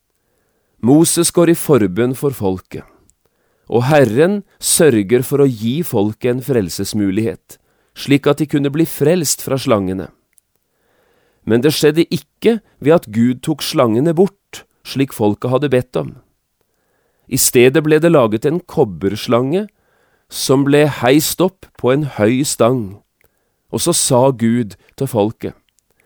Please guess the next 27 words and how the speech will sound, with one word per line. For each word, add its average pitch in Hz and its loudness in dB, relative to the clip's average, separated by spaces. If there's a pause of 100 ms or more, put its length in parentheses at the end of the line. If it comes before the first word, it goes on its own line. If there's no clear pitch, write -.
(380)
«Hver 131 4
den 131 2
som 139 0
er 143 0
bitt, - -8 (240)
men 113 0
som 123 0
ser 120 2
på - -6
slangen, 139 0 (580)
han 101 0
skal 117 -2
få 143 0
leve.» 127 2 (1800)
Kanskje 151 0
fant 123 0
Moses 113 -2
noen 110 4
av 117 2
arbeiderne 117 0
sine 147 -2 (800)
for 139 2
å 147 4
få 165 -2
laget 143 2
denne 123 0
slangen. 87 -4